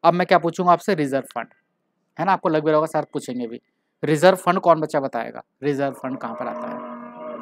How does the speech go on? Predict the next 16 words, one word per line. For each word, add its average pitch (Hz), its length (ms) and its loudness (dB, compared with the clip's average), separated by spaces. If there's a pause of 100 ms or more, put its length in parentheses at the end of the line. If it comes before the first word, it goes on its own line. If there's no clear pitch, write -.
(580)
कोई 165 160 2
भी 170 60 -2
बता 143 240 0
दो 117 120 -12
बेटा, 117 220 -14 (840)
Reserve 151 300 0
fund 165 240 -4
कहाँ 147 200 -4
पर 143 120 -4
आएगा? 123 240 -4 (920)
Profit 139 240 -2
and 127 100 -6
loss। 117 200 -8
और 156 120 2
कोई 165 120 -2
बच्चा? 160 300 -2